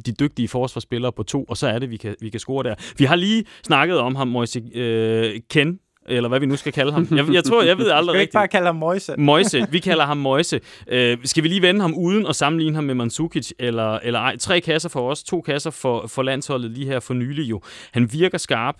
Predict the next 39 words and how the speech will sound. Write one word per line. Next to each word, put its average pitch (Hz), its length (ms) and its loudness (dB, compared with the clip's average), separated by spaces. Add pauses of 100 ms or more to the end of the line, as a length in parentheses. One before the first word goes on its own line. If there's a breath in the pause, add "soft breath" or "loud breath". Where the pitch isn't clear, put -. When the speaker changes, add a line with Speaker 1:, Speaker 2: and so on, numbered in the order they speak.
(120)
Speaker 1:
Øh, 107 480 -2 (340)
Jesper 143 280 -2
Kirk 185 320 0
har 151 100 0
blandt 127 220 0
andet, 143 360 0
øh, 123 200 -2
lige 151 180 -6
lagt 113 240 -4
noget 139 180 -2
ud 135 140 -4
på, 120 320 -4
øh, 110 300 -2
forum 143 280 -2
jo, 117 120 -2
hvor, 113 400 -4 (300)
hvor 135 240 0
han 127 120 0
nævner 135 440 0
en, 131 280 -4
et 147 140 0
hav - 440 -2
altid 135 380 -2
af 101 80 -4
talenter. 107 500 -4 (480 loud breath)
Jo. 107 200 2 (400 soft breath)
Øh, 104 360 2 (120)
og, 117 420 0
og, 113 460 2
øh, 110 280 -2
og, 123 200 0
og 127 180 0
vi 135 60 0
kan 151 140 2
også 165 140 0
gå 147 60 0
tilbage 147 380 2
i 165 40 4
tid 131 260 0